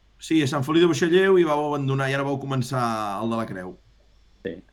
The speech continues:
Speaker 2: sí, sí, vam, vam haver de parar perquè, eh, ens anava... Bueno, eh, aquí al, al, entremig dels asientos anava picant i, i ens hagués foradat el cotxe i, bueno, podia fer mal perquè se'ls va trencar d'allà.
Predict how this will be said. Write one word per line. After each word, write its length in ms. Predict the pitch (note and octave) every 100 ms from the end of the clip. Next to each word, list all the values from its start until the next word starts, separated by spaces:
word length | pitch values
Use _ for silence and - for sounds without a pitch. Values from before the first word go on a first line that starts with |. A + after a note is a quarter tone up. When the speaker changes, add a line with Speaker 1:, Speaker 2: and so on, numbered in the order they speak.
| _
Speaker 2:
sí, 140 | - E2
sí, 160 | -
vam, 220 | - E2 E2 - - _ _ _ _
vam 180 | A2 G#2+
haver 160 | G#2 G#2
de 100 | G2+
parar 260 | G#2+ G#2+ G#2
perquè, 320 | G#2 G2 G2+ F#2+ F#2 F#2 F#2 F#2 F2+
eh, 560 | - - - F#2+ - G#2 -
ens 260 | G#2+ F#2+ G#2
anava... 760 | G2+ G2+ G2+ G2+ G2 F#2+ F#2+ - - - - - - _ _
Bueno, 260 | - G2+ - - -
eh, 520 | - - - - - -
aquí 160 | -
al, 100 | F2 -
al, 160 | G2+ F#2+ F2+
entremig 380 | F2 F2+ F#2+
dels 180 | G2+ G2+
asientos 540 | G2+ - G#2 G2+ G#2+ G#2
anava 240 | G2+ G2
picant 500 | G2+ F#2+ A2+ A2+ A2+
i, 120 | G#2+
i 240 | G2 F#2 F#2+
ens 140 | F#2
hagués 180 | G#2 -
foradat 460 | - F2+ F2+ F#2 F2+
el 80 | E2
cotxe 380 | - F2 - F2+
i, 140 | E2+ F#2+ - G#2
bueno, 220 | - - _
podia 220 | - E2
fer 80 | E2+
mal 220 | E2 D#2+ E2
perquè 320 | E2+ D#2 D#2+ D2+ - _ _
se'ls 240 | - -
va 140 | E2 E2
trencar 300 | E2 - D#2
d'allà. 240 | D#2 D#2+